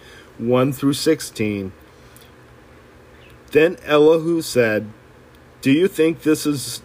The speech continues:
just? You say, 'I will be cleared by God,' yet you asked, ask him, 'What is profit? What profit is it to me,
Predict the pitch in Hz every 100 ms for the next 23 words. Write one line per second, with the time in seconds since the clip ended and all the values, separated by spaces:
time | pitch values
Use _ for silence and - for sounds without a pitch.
0 | 131 120 120 120 - - - - - -
1 | - - - _ - - - - - -
2 | 127 127 151 143 147 170 196 196 170 170
3 | 156 147 147 127 117 107 101 101 120 139
4 | 147 160 156 131 131 131 - - - _
5 | - - 131 131 - 113 95 92 - -
6 | - - 143 160 196 - 151 143 131 143
7 | 127 - - - - - 151 165 156 175
8 | 165 - 147 139 147 - 147 135 143 113
9 | 95